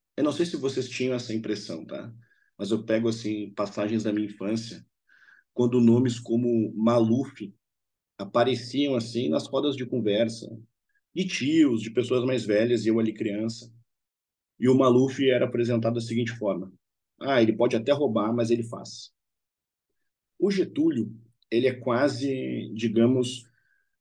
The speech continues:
a, a gênese dessa mentalidade. Afinal, ah, ele torturou, mandou matar, protegeu o irmão assassino, censurou jornalistas, mas ele industrializou.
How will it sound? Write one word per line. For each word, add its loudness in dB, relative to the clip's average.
a, -2
a 4
gênese 6
dessa 0
mentalidade. 0
Afinal, 2
ah, 4
ele 2
torturou, 2
mandou -2
matar, -2
protegeu 2
o 0
irmão 0
assassino, -6
censurou -2
jornalistas, -2
mas 4
ele 6
industrializou. 0